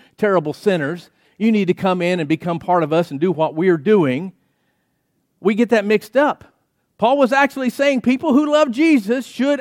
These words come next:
act like they love Jesus, should live like they love Jesus, we're supposed to be a new creation. We're no longer who we used to be. I believe he's addressing this audience, and he's saying, "Some of us used to be Jewish.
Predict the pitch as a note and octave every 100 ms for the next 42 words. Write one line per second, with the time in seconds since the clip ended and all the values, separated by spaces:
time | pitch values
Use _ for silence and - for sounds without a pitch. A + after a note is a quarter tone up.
0 | - D4 D#4 - B3+ C4 - B3+ B3 A#3+
1 | G3+ A#3+ A#3+ E3 F#3+ - B3+ B3 D#4 B3+
2 | B3+ - A#3 A3+ G#3 E3+ F#3 C3 D3 _
3 | _ _ _ _ _ _ _ _ - G#3+
4 | A3+ G#3 A3+ G#3+ G3+ G#3 G3+ G#3 G3+ G3+
5 | G3 - C3+ C#3+ F3+ F#3 A#3+ B3+ A3+ A3
6 | G3+ F3 G#3+ G3 F#3+ F3 F#3 - E3 F3+
7 | B2+ E2 _ _ _ _ _ _ _ -
8 | _ A3+ C#4+ D4 A3 F3+ F3 F#3+ G3 F#3+
9 | F3 E3+ F#3+ F#3+ F3 D#3 D#3+ D#3+ G3+ -
10 | F#3+ F3 G#3+ C4+ C#4 A#3 A#3+ G3+ F#3+ G#3
11 | D3+ D3 B2 G3+ -